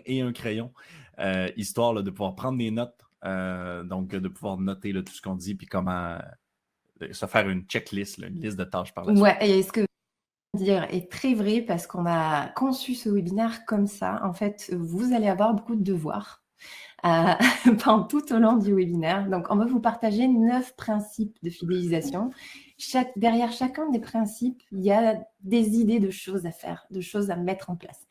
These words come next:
Speaker 2: Donc, l'idée, c'est que vraiment, vous repartiez dans une demi-heure avec une liste priorisée de ce que vous allez faire et mettre en place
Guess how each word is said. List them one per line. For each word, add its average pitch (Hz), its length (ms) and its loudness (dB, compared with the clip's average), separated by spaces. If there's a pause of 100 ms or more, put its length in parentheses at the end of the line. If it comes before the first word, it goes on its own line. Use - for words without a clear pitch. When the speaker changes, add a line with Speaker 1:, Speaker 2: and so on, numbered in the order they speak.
(360)
Speaker 2:
Donc, 196 180 2
l'idée, 247 220 6
c'est 294 160 -2
que 220 100 -2
vraiment, 208 340 2
vous 196 140 0
repartiez 226 760 -2 (380)
dans 160 160 0
une 220 220 4
demi-heure 202 600 2
avec 214 560 0 (380)
une 214 140 6
liste 226 380 2
priorisée 233 560 2
de 196 80 0
ce 175 100 -6
que 233 80 -2
vous 196 220 -2
allez 170 240 -2
faire 247 420 -2
et 214 60 0
mettre 220 340 -2
en 220 100 -2
place 202 440 -4